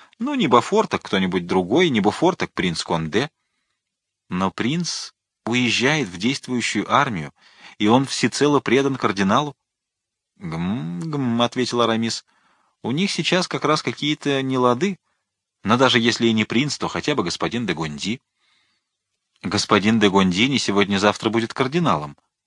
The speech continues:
Для него и спрашивают кардинальскую шапку". "Разве не бывало воинственных кардиналов?" — сказал Арамис. "Поглядите на стены. Вокруг вас четыре кардинала, которые во главе армии были не хуже господ Гебриана и Гассиона".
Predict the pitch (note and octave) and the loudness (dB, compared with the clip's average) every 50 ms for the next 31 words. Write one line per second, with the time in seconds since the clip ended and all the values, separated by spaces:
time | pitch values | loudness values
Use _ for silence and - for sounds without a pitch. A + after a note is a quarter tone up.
0 | _ _ - D#2+ E2 F2+ F2+ F2+ F2+ F#2+ G#2 - - - F#2+ F#2 F#2 F2+ - G#2 | _ _ -8 -2 0 2 2 2 2 2 2 0 0 2 2 2 2 2 0 -2
1 | G2 G2+ G2 - - G2 F2+ G2+ G2+ G#2+ G#2 G2 - - D3 D#3+ D#3 - - D#2+ | -2 -2 -2 0 -2 -2 0 2 0 0 0 0 -2 -4 -4 -4 -2 -2 -4 -4
2 | D2 _ - - _ _ _ _ _ _ _ _ _ _ _ _ _ _ _ _ | -6 _ -18 -20 _ _ _ _ _ _ _ _ _ _ _ _ _ _ _ _
3 | _ _ _ _ _ _ _ _ F#2+ G2+ E3 F3 D#3 D3+ D3 D3 C#3+ C#3+ C#3 B2+ | _ _ _ _ _ _ _ _ 0 2 2 2 2 0 0 0 0 0 2 2
4 | B2+ B2+ D#3+ F#3 F3 D3+ A2+ F#2 G2+ G#2+ A2+ C3+ D#3 D#3+ - - - G2 F2 F2 | 2 4 4 4 4 4 4 4 4 4 4 2 -2 -4 -8 -8 -6 -4 -4 -4
5 | E2 - - F2+ F2+ E2+ F#2 F2+ F#2 A2 C3+ D#3 E3 D#3+ _ _ _ _ _ _ | -6 -2 -4 -4 -2 0 0 0 2 2 0 0 -4 -10 _ _ _ _ _ _
6 | _ - - - - C3 A#2+ C3+ B2+ B2 A#2+ A#2 A#2 A#2+ A#2+ A#2 A2+ - - _ | _ -10 -10 -2 -2 0 2 2 2 2 2 2 2 0 0 -2 -4 -6 -10 _
7 | _ _ _ _ _ _ _ _ _ _ _ _ _ _ _ _ _ - A#2 A#2 | _ _ _ _ _ _ _ _ _ _ _ _ _ _ _ _ _ 0 2 4
8 | C3 D#3 F3 G#3+ G#3 - A#3 G3 B2+ D#2+ - - - - E2 D#2+ D#2+ _ _ _ | 4 4 4 2 0 0 2 2 2 0 0 -4 -8 -8 -8 -8 -8 _ _ _
9 | _ _ _ _ _ - - _ - - A2 C#3 - E3+ F3 - D#3+ E3+ D#3 - | _ _ _ _ _ -20 -20 _ 0 4 4 6 6 4 2 6 6 4 4 4
10 | - - D3+ - - F3+ F3+ E3+ - - C3+ A#2 G#2+ A#2 C3 D3 D3+ C#3 A#2 - | 2 -2 -2 2 2 2 2 2 2 2 0 0 0 2 4 4 4 4 2 0
11 | G#2 - A#2+ A2+ A#2 A2+ G2+ G#2 G2 G2+ G#2 A2+ A#2+ A#2 - - A2+ B2 B2 A#2 | 0 2 4 4 4 4 4 4 4 4 4 4 4 0 0 4 4 4 4 4
12 | G#2+ F#2+ F#2 F2 F#2+ B2 B2 A#2 A2+ A2+ G#2+ - - G3 E3+ B2 G2 F2+ G2 F2+ | 2 0 0 0 0 0 2 2 2 0 -2 -2 -4 -4 -2 -2 0 0 0 -2
13 | - - - A#2+ A#2 G2+ _ - - A2+ G2+ G2 G#2 F2+ F#2 F#2 F#2 G2+ A2+ A#2 | -2 -6 -2 -2 -2 -2 _ -10 -16 -8 -2 -2 -2 0 0 0 2 2 2 2
14 | A2 F#2+ F2 F2+ F#2+ G#2 F#2+ F#2+ G2 F#2 - - - - F2+ D#2 D2+ C#2+ C2+ C2+ | 2 0 -2 -2 -4 -4 -4 -4 -4 -4 -4 -6 -4 -4 -4 -4 -4 -8 -12 -16
15 | - | -20